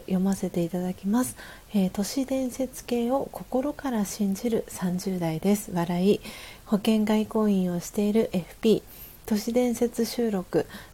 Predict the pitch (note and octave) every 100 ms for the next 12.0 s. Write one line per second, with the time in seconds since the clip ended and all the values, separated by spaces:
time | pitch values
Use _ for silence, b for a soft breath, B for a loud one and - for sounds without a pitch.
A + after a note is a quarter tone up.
0 | - G3 G3+ - G#3 G#3+ G#3 G3 F3 -
1 | - - F3+ G#3 A#3+ - B B - A#3
2 | B3 C4 B3+ B3+ B3+ B3 A#3+ A3+ G#3+ G3+
3 | G#3 B3+ C4+ - A#3 A3 - G3+ F#3+ E3+
4 | F#3 - G#3 G3+ B3+ C#4+ B B B -
5 | - G3 F#3+ - F#3 E3+ B3 C4+ - F3
6 | E3+ E3 F3 A3+ A#3+ - G3 F3+ F3 -
7 | E3+ G3+ G3 B B - F#3+ G3+ B3+ A#3+
8 | F3+ D#3 - - - - - F#3+ E3+ D#3
9 | - - - - - - - - G3 G3
10 | F#3+ F#3 F3+ - A3 A3 A#3 A3 A#3+ G#3+
11 | F#3 D#3 - - F#3+ F3+ G3 G3 - -